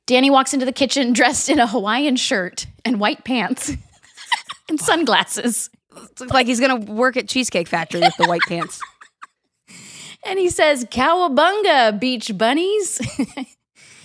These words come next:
Speaker 1: And D J excitedly says, "All right, surf's up, dude." And Michelle
Speaker 2: In case
Speaker 1: waves.
Speaker 2: we were wondering about the Beach Boys being on the show,
Speaker 1: Right.
Speaker 2: we're gonna throw in a ridiculous amount of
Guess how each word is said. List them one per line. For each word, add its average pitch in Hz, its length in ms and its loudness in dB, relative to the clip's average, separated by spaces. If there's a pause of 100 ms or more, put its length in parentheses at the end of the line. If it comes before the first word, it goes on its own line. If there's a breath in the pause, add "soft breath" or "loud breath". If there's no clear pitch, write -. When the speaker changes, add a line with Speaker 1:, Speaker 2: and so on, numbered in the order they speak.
(120 loud breath)
Speaker 1:
And 254 160 2
D 277 160 2
J 247 200 4
excitedly 208 520 -2
says, 190 240 -2
"All 277 140 0
right, 311 420 2
surf's 311 360 -4
up, 311 240 -2
dude." 254 400 -2 (320)
And 240 160 2
Michelle 208 320 -2
Speaker 2:
In - 40 0
case 285 100 2
Speaker 1:
waves. 277 120 -2
Speaker 2:
we 277 100 0
were 233 120 2
wondering 208 420 2
about 180 420 0
the 190 120 -10
Beach 180 200 -4
Boys 170 160 -6
being 175 160 -8
on 175 100 -6
the 170 60 -8
show, 160 320 -6
Speaker 1:
Right. 262 100 4
Speaker 2:
we're 175 180 -4
gonna 165 280 -8 (180)
throw 190 200 0
in 180 320 -4 (120)
a 185 180 -4
ridiculous 196 440 0
amount 175 380 -4
of 160 540 -12